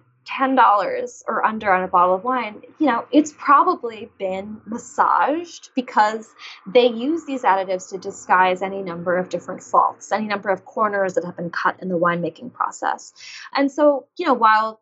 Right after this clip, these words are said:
you're not guaranteed to have a quality wine without these additives at a higher level, I mean, you know, wines that are a hundred and fifty, two hundred dollars can have them in. You know, at the same time, wine is, as many people will say,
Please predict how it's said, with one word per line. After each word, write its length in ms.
you're 100
not 160
guaranteed 680
to 80
have 400
a 60
quality 520
wine 340
without 240
these 160
additives 720
at 100
a 100
higher 320
level, 300
I 100
mean, 240
you 80
know, 80
wines 300
that 80
are 80
a 60
hundred 220
and 100
fifty, 220
two 240
hundred 180
dollars 320
can 140
have 220
them 120
in. 200
You 60
know, 60
at 100
the 60
same 280
time, 440
wine 580
is, 460
as 160
many 220
people 340
will 140
say, 300